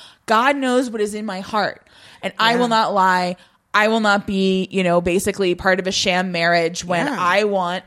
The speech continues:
Speaker 1: to be with Isaac." And that's really what seals it. She's like, "I wanna be with Isaac."
Speaker 2: Well, she's a very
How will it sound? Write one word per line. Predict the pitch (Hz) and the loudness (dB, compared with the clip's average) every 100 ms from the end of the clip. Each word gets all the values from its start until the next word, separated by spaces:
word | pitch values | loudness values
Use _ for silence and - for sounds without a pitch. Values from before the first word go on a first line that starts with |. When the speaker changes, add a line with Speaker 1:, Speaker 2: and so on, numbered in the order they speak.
| - | -14
Speaker 1:
to | - 196 | -10 -8
be | 170 | -8
with | 170 214 | -8 -4
Isaac." | 170 208 185 | -2 -2 -4
And | 160 | -4
that's | 214 240 - | 0 0 -2
really | 202 170 | -6 -4
what | 170 147 - _ _ _ - | -4 -4 -10 _ _ _ -10
seals | - 220 247 220 | -8 0 2 2
it. | 190 | 0
She's | 175 180 | -6 -2
like, | 185 - _ _ - | -2 -2 _ _ 0
"I | 202 | 2
wanna | 208 196 | 2 0
be | 190 | -2
with | 175 | -2
Isaac." | - 165 170 - - - - - | -2 -4 -4 -8 -10 -20 -20 0
Speaker 2:
Well, | 262 | 2
she's | - 302 | 2 0
a | 339 | 0
very | 247 240 240 247 233 220 | 2 4 6 4 2 -4